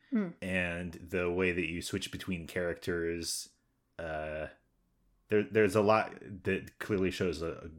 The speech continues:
Speaker 2: great deal of aptitude with Game Boy Studio, and
Speaker 1: Hmm.
Speaker 2: it is made by people who really know what they're doing, and those people are Spicy Fuse.
Speaker 1: Mm-hmm.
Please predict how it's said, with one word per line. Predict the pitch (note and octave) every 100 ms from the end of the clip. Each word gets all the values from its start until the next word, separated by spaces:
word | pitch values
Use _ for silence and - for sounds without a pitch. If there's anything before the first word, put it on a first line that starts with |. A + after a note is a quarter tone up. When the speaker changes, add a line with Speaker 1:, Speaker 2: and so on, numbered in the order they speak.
| E2 -
Speaker 2:
great | F#2+ D#2+ D2
deal | E2 D2+ D2+
of | C#2+ C#2+ - _ _ _ - - _ -
aptitude | F2+ - E2+ - F2 C#2+ D2
with | C#2+ -
Game | - D2
Boy | C#2+ C#2
Studio, | - - - B1
and | B1+
Speaker 1:
Hmm. | C4 G#3 - -
Speaker 2:
it | A#1+
is | -
made | C#2+ B1+
by | C#2+
people | - D2 -
who | D#2+ F2+
really | A2+ G#2+
know | G2
what | F2+
they're | F2 D2+
doing, | F#2+ E2 B1+ A#1+ - _ _ _ -
and | E2+ D#2+ D2+
those | D#2 D2
people | - F#2 D2+
are | D#2 D2 C#2+ -
Spicy | - - - G#2+ - G2
Fuse. | - F2+ D#2 C#2 C2+ C2 B1+ F3 E3+
Speaker 1:
Mm-hmm. | - A#3